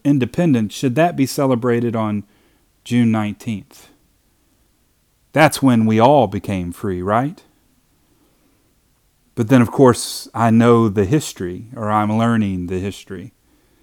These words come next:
That's not when we all became free. That's when slavery changed to another name. And it wasn't chattel slavery anymore. It turned into labor, uh, for, for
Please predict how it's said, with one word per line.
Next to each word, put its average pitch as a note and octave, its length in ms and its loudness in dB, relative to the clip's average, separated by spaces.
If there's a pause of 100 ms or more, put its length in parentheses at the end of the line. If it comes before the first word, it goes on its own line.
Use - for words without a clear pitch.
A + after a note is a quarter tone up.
(420)
That's D3 240 2
not G#2+ 200 2
when G#2 160 0
we G2 120 0
all F#2+ 180 0
became G2+ 360 -4
free. A2 240 -2
That's A2+ 300 0
when A2+ 260 2 (380)
slavery C#3 500 6
changed B2 520 4
to A#2+ 100 2
another A2+ 340 2
name. F2+ 400 -6 (460)
And B2+ 100 0
it C#3 60 6
wasn't C3+ 260 4
chattel B2+ 280 4
slavery A2+ 460 0
anymore. F#2+ 500 -8 (880)
It A#2 160 -2
turned A#2+ 260 2
into A2 640 0
labor, A#2 540 4
uh, A#2 600 -4
for, A#2 400 -2
for A#2 560 -4